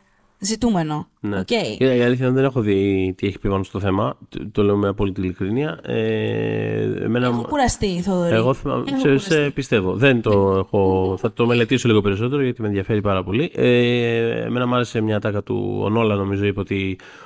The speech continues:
Speaker 2: ο, ο, ο Robert Downey ως, ε, Iron Man ήταν, ε, ένα από τα πιο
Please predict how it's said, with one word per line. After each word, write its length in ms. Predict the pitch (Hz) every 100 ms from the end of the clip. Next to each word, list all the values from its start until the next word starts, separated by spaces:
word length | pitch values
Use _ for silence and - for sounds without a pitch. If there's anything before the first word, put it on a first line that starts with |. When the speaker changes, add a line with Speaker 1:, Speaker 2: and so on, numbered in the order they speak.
| - -
Speaker 2:
ο, 100 | -
ο, 540 | 107 101 98 95 92 95 -
ο 320 | 104 98 95 98
Robert 200 | 101 98
Downey 280 | 101 98 98
ως, 220 | 95 -
ε, 460 | 104 95 90 90 90 98 98
Iron 180 | 92
Man 60 | 92
ήταν, 240 | 92 98 95
ε, 400 | 90 90 90 90 - _ _ _
ένα 220 | - 110
από 100 | 107
τα 60 | 104
πιο 540 | - 117 110 104 101